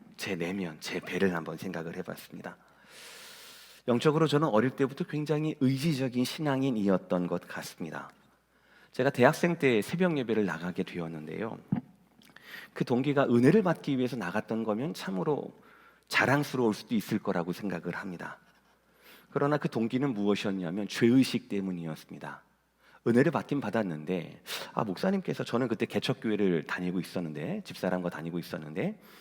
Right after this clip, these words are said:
개척교회 목사님이 이제 새벽마다 운행을 하시면서 새벽 세 시 반에 나오셔서 딱 운행을 하시는 거예요. 그리고 본인이 설교하시고 또 예배 끝나면 또 다 바래다 주시고 그러셨어요. 이제 저는 집이 가까워서 뭐 그 차는 타지 않았는데,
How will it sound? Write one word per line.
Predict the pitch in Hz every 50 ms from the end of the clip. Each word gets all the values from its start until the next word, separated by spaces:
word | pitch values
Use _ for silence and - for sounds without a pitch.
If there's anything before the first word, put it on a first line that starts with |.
| - - -
개척교회 | - - 107 - 143 127 143
목사님이 | 123 107 98 - 107 98 107 107 95
이제 | 82 90
새벽마다 | 90 - - 160 170 151 131 117 101 101 92
운행을 | - 104 107 107 110 110 104 101
하시면서 | 101 104 95 - - 95 82 85 85 -
새벽 | - - 139 117 123 113
세 | - 139 131
시 | - 120
반에 | 110 107 101 98
나오셔서 | 85 87 85 85 - 90 87 - 85
딱 | - 85 85 90
운행을 | 90 92 90 85 85 87
하시는 | 95 95 - 117 104 92 90
거예요. | 85 - - - - - _ - - - - - -
그리고 | - - 95 85 87
본인이 | - - 98 98 98 95 92
설교하시고 | 92 - 113 110 95 98 95 95 90 - - 101 - 104 101 98 -
또 | - 135 123 113 - - - -
예배 | 113 98 95 98 98 110 113
끝나면 | - 143 123 123 117 101 95 - 151 -
또 | - -
다 | - - - 110
바래다 | 101 - - - 87 82 92 92 90
주시고 | 85 87 - - - - - - _ - - - -
그러셨어요. | - - 131 123 110 - 101 87 - - - 82
이제 | 85 90
저는 | - 104 101 107
집이 | 101 - 113 117 120
가까워서 | - 85 82 - 104 98 92 90 85 - 85
뭐 | 82 82 80 - - - - - - _
그 | - 120
차는 | - - 120 113 113
타지 | - - 113 - 117
않았는데, | 95 82 78 78 76 76 76 90 92 90